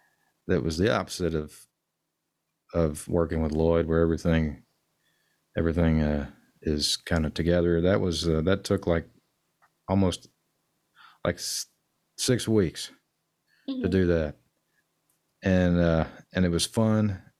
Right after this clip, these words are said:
Speaker 1: and it was cool, and it was creative. And I finished a lot of the songs during the re-, recording project, you know.
Speaker 2: Hmm.
Speaker 1: But, uh, but I don't know that it was, uh,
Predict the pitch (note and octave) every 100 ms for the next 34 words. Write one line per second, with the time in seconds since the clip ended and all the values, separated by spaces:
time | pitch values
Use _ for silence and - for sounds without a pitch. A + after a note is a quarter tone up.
0 | _ - E2+ E2 D#2 D2 - G2+ G2+ F#2+
1 | - - _ F2+ E2 D#2 - - F2+ F2+
2 | E2+ E2 - _ _ _ _ _ _ _
3 | - F2 E2 C3+ A#2 - G2+ F#2+ E2+ D#2
4 | - A2+ G#2 D#2+ C#2+ - _ _ _ -
5 | F2 F2+ F2 D2+ D2+ D#2 - _ _ _
6 | - - G2 E2+ D2+ - D2 - - -
7 | - D#2 D2+ D2+ F#4 C4 - _ _ _
8 | _ _ - _ _ - F2+ E2+ E2 D#2+
9 | C#2+ D#2 _ _ _ _ _ - F2+ E2+
10 | - E2+ E2+ C#3+ E3 G#2 A2+ G2+ G2 F#2
11 | D#2+ - D#2+ D2+